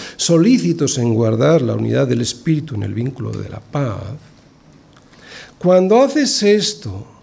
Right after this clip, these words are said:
o parte de esto, o algo similar a esto, y lo haces de una manera sistemática y sin ser sensible a la voz del Espíritu Santo que te dice lo que dice la Escritura,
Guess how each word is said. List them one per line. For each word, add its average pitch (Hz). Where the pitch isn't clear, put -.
o 151
parte 247
de 170
esto, 113
o 139
algo 254
similar 180
a 160
esto, 175
y 220
lo 277
haces 311
de 269
una 254
manera 240
sistemática 208
y 180
sin 214
ser 320
sensible 277
a -
la 175
voz 214
del 214
Espíritu 208
Santo 214
que 160
te 147
dice 180
lo 110
que 117
dice 131
la 104
Escritura, 139